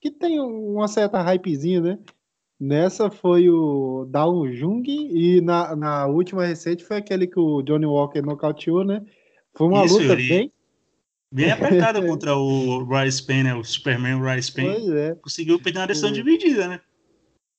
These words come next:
Speaker 1: O Sa-, <laughs> o São Alves, o São Alves tá freando os caras aí. Ele, ele não, ele não vence, mas também tá dando trabalho pros caras aí.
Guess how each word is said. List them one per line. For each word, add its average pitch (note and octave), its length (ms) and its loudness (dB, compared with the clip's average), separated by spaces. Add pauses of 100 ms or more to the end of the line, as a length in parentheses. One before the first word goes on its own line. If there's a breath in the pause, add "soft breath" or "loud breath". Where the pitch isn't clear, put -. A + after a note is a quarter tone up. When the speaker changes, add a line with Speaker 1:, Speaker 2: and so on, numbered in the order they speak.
(240)
Speaker 1:
O E3+ 140 -6
Sa-, - 180 -12
<laughs> F#3+ 420 2
o F#3+ 60 -2
São - 380 -4
Alves, E3 400 -2 (360 loud breath)
o - 60 -12
São F3 220 -4
Alves D#3+ 320 -2
tá - 100 -4
freando G#3+ 500 -2
os B3 140 -8
caras A3 460 0
aí. F3 280 2
Ele, G#3 300 2
ele F3+ 300 -2
não, G3 500 -2
ele F#3+ 240 0
não G#3 300 -2
vence, F3+ 440 -2
mas C4+ 220 -2
também G#3 540 -4 (520)
tá F3+ 160 0
dando F3+ 280 0
trabalho G#3 400 0
pros A3+ 200 -12
caras A3+ 360 -2
aí. F3+ 440 0